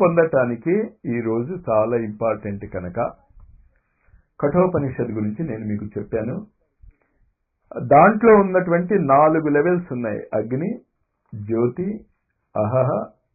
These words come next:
శుక్లః. ఈ నాలుగు కూడా మన భారతీయ సాంప్రదాయంలో చాతుర్మాస్యంగా సన్యాసులు ఒకప్పుడు సాధన చేసేవాళ్ళు.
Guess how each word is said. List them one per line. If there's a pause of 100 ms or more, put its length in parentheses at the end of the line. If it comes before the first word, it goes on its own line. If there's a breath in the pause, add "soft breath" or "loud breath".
(200)
శుక్లః. (1200)
ఈ
నాలుగు
కూడా
మన (160)
భారతీయ (100)
సాంప్రదాయంలో (200)
చాతుర్మాస్యంగా (600)
సన్యాసులు
ఒకప్పుడు
సాధన
చేసేవాళ్ళు.